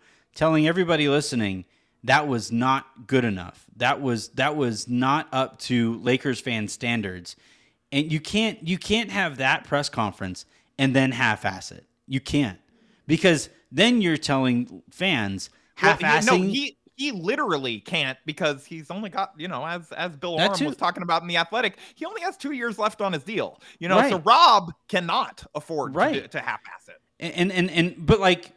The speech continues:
Speaker 1: but even, even if he didn't have that contract situation staring him in the face, you're, if you tell everybody last season was not up to standards for the Lakers fan base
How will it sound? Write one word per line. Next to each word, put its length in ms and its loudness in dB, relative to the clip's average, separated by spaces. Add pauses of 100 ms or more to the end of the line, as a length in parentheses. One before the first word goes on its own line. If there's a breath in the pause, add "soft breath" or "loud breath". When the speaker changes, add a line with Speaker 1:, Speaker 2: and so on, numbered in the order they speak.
Speaker 1:
but 120 2
even, 300 2
even 260 0
if 140 0
he 120 -8
didn't 380 0
have 260 0
that 380 -4 (180)
contract 460 -2
situation 800 -6
staring 360 -2
him 140 -6
in 80 -8
the 60 -10
face, 420 -10 (360)
you're, 200 2 (720 soft breath)
if 200 -2
you 80 -4
tell 320 0
everybody 680 -2 (1300)
last 400 0
season 400 -2
was 220 0
not 220 2
up 160 -2
to 120 -4
standards 640 0
for 180 -2
the 120 0
Lakers 420 0
fan 300 -2
base 420 -10